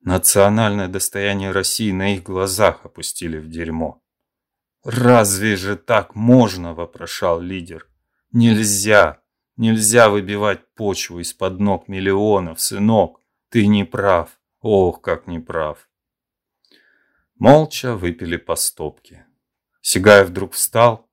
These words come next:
попрощался с приятелями, обошел стороной пришлого и, подойдя к двери,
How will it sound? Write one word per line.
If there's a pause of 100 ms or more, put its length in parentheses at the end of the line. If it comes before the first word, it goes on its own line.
попрощался
с
приятелями, (320)
обошел
стороной
пришлого (280)
и,
подойдя
к
двери,